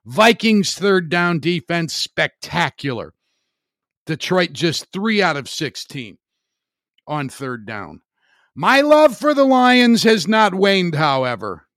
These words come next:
Give me Dan Campbell or give me death. In what was expected to be one of the best games of the day, the Dolphins and Bills put all of forty points on the board, and when it was done,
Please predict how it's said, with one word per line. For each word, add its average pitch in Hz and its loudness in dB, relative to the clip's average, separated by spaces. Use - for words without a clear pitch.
Give 160 -6
me 170 -4
Dan 156 -4
Campbell 131 -6
or 113 -8
give 123 -6
me 117 -6
death. 104 -10
In 208 -2
what 214 4
was 190 0
expected 175 -2
to 147 -4
be 143 -2
one 135 -4
of 135 -8
the 123 -10
best 135 -6
games 143 -8
of 123 -16
the 110 -18
day, 170 -2
the 127 -16
Dolphins 160 -4
and 127 -8
Bills 170 -6
put 160 -6
all 160 0
of 117 -10
forty 151 -2
points 147 -6
on 139 -6
the 123 -8
board, 143 -4
and 135 -4
when 170 -2
it 151 -4
was 131 -10
done, 156 -2